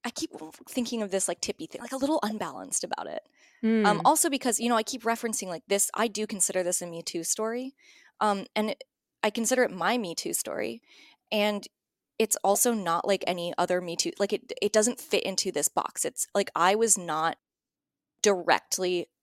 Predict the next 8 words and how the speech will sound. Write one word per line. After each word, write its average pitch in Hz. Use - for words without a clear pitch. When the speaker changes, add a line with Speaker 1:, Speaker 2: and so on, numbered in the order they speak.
Speaker 1:
sexually 175
abused 165
by 120
this -
man. 190
I 170
was 170
adjacent -